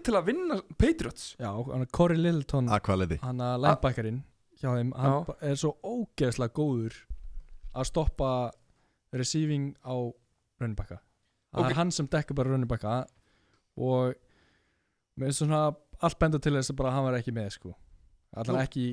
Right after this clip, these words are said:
Speaker 2: kastkerfinu. A-, a-, níutíu prósent tilfella sem James White er inn á, það er það
Speaker 1: Mm.
Speaker 2: kastkerfi.
Speaker 1: Já.
Speaker 2: Þannig, og ég held að hann verði bara á honum. Corey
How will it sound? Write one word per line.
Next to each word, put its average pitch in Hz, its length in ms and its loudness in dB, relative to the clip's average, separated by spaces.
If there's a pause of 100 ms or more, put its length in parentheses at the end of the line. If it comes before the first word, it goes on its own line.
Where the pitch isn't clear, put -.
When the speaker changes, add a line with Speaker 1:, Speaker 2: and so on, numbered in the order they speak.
Speaker 2:
kastkerfinu. 110 500 -4
A-, 113 240 -8
a-, - 60 -20
níutíu 165 420 0
prósent 151 240 4
tilfella 143 240 0
sem 131 120 -2
James 156 240 0
White 156 200 0
er 147 100 -2
inn 131 140 -2
á, 113 80 -4 (400)
það 127 140 -4
er 147 40 -2
það 127 100 0
Speaker 1:
Mm. - 60 -10
Speaker 2:
kastkerfi. 110 380 -8 (320)
Speaker 1:
Já. 139 140 -2 (1200)
Speaker 2:
Þannig, 110 400 -2 (840)
og 123 80 -2
ég 139 160 2
held 151 160 0
að 139 200 2 (520)
hann 135 260 0
verði 127 260 2
bara 123 160 0
á 127 60 4
honum. 113 420 -2 (1200)
Corey 107 300 -4